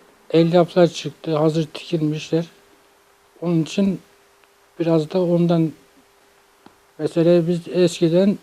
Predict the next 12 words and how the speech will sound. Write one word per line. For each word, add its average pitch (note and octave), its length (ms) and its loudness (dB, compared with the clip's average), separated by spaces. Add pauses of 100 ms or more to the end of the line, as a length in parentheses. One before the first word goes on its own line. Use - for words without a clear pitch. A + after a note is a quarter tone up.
(180)
o E3+ 200 4 (120)
gösterdiğimiz F3 720 4
örnek E3 280 4 (100)
pervane E3 560 4
olsun, D3+ 480 -2 (600)
ku-, E3 200 -14
tavus E3 380 0
kuşu E3+ 300 -4
olsun, D#3 500 0 (880)
gelin E3+ 320 2
tacı F3 340 2
olsun D#3+ 460 0